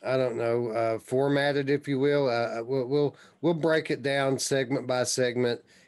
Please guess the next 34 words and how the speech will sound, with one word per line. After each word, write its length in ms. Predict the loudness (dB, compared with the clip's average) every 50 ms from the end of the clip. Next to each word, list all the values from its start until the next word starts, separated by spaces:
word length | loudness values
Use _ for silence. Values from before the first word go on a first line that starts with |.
| _ -6
controls, 680 | -4 -2 -2 0 0 0 2 2 2 2 2 0 -2
graphics, 540 | -2 0 0 2 2 0 0 -2 -6 -6 -4
sound, 580 | -4 -4 -2 0 0 0 0 0 -2 -2 -4 -6 -8 -16 -20 -18 _ -8
gameplay, 800 | -4 -2 -2 -2 -2 -4 -2 -2 0 0 2 2 0 -2 -2 -4 _ -18 -20 -20 -20 _ -6
uh, 380 | -2 0 2 2 2 0 0 -4 -8 -14 _ -4
pros 360 | 0 2 2 4 2 2 2
and 160 | 0 -2 -2
cons, 500 | -2 -2 -2 0 0 0 0 -2 -2 -2
although 300 | -2 -2 0 0 0 0
I 80 | 0 -2
can't 260 | -2 -4 -6 -4 -4
find 220 | -2 -2 0 0
very 160 | 0 0 0
many 200 | 0 0 -2 -4
cons 360 | -4 -4 -2 -2 -2 -2 -2 -2
with 180 | -4 -4 -4
it 100 | -4 -4
at 120 | -4 -2 -2
all 300 | 0 0 0 0 0 -2
at 100 | -4 -6
this 160 | -10 -12 -10
point. 380 | -8 -6 -4 -4 -4 -6 -8 -10 _ -20 -20 -20 -20 _ _ -4
Uh, 320 | -2 -2 0 0 -2 -2 -2
I 60 | 0 0
mean, 180 | 2 2 2
how, 300 | 2 2 0 0 -2 -4 -8 -20 -20 -20 _ _ -4
how 460 | -2 0 2 2 2 0 0 -4 -8 -14 -20 -20 _ _ _
cool 300 | 0 2 4 6 6 4
is 180 | 4 4 2
it 160 | 0 -2 -2 -2
that 140 | -4 -2
these 260 | 0 0 0 0 0 -2
guys 300 | -2 0 0 0 0 0
actually, 560 | 0 -2 -2 -4 -2 0 0 0 0 -2